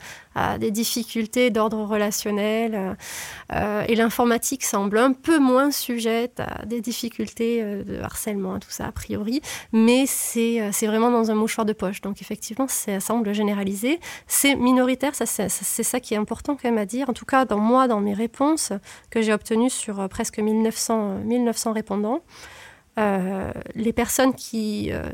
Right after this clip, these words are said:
qui, à la question, euh, selon la définition de l'I N R S, euh, et cetera, et cetera, euh, sur le harcèlement moral, considérez-vous avoir été victime de harcèlement moral ?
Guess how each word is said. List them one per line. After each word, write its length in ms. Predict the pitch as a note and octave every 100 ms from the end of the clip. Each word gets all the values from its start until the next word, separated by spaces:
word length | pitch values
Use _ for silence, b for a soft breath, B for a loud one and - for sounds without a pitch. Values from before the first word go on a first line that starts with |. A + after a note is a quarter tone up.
| - -
qui, 160 | - _ _ _ _ _ _ -
à 80 | A3+
la 120 | A#3
question, 520 | C4 - - C#4+ B3+
euh, 280 | G3+ G3 G3+
selon 320 | - B3 B3+
la 100 | A#3+
définition 680 | G#3+ A3 A3+ G#3+ - - A3+
de 100 | A3
l'I 120 | G3
N 180 | G3+ G3+
R 60 | G3
S, 300 | A3+ A#3 A3+
euh, 180 | G#3 G#3
et 280 | G3 G3+ F#3+
cetera, 300 | G#3+ A3 G#3+
et 40 | G#3+
cetera, 520 | G#3 G#3+ A#3 B3 A#3
euh, 120 | F#3+ B B B B
sur 140 | - A3
le 100 | G#3
harcèlement 340 | G#3 A3+ G#3
moral, 260 | G3 G#3+ B3
considérez-vous 720 | G#3 - G3+ G3 G3+ A#3 G#3+
avoir 280 | F#3+ G#3
été 160 | G3+ G3+
victime 380 | G3+ - A#3+ A3+
de 60 |
harcèlement 400 | G3+ F3+ G#3 G#3
moral ? 500 | F#3+ F#3 F3+ A#3+ C#4+